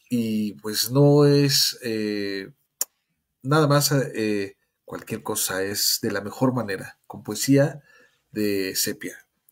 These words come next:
de Moira Sepia. Gracias, mi querida Sepia. ¿Algo más para despedirnos?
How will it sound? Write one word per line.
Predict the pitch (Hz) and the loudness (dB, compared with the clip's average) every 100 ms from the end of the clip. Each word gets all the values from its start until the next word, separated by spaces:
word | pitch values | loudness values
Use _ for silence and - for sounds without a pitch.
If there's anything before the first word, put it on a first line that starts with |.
| - | -10
de | 107 | 0
Moira | 127 127 120 | 4 4 4
Sepia. | 110 - 98 101 95 _ - - - | 0 -4 -6 -8 -12 _ -20 -18 4
Gracias, | 131 165 160 151 | 8 8 8 4
mi | 139 | 4
querida | 139 151 | 6 6
Sepia. | 151 165 170 175 190 - _ _ | 6 4 6 6 6 -2 _ _
¿Algo | 170 196 196 | 2 4 6
más | 196 196 | 6 8
para | - 160 147 | 8 8 8
despedirnos? | 139 139 135 147 165 185 247 254 - | 6 2 2 2 0 -2 -2 -2 -6